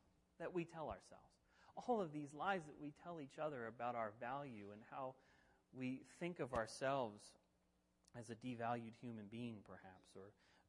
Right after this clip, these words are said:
as we struggle through anger or depression or, or what all these things that these, these, these voices that we've been hearing. To be able to look at a text like this and say,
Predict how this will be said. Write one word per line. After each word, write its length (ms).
as 220
we 100
struggle 420
through 180
anger 360
or 60
depression 640
or, 220
or 100
what 240
all 240
these 260
things 260
that 200
these, 280
these, 260
these 160
voices 520
that 140
we've 220
been 160
hearing. 340
To 140
be 180
able 260
to 180
look 180
at 80
a 60
text 420
like 180
this 280
and 100
say, 380